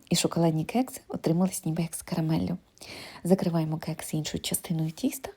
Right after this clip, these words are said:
і зверху я прикрасила рубленим грецьким горіхом. Відправляємо кекси випікати в духовку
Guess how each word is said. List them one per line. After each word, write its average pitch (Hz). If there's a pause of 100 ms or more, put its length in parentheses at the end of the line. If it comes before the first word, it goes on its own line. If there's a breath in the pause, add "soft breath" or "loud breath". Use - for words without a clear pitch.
(420 loud breath)
і 170
зверху 180
я 277
прикрасила 233 (600 loud breath)
рубленим 262
грецьким 180 (120)
горіхом. 175 (1120 loud breath)
Відправляємо 294
кекси 208
випікати 175
в -
духовку -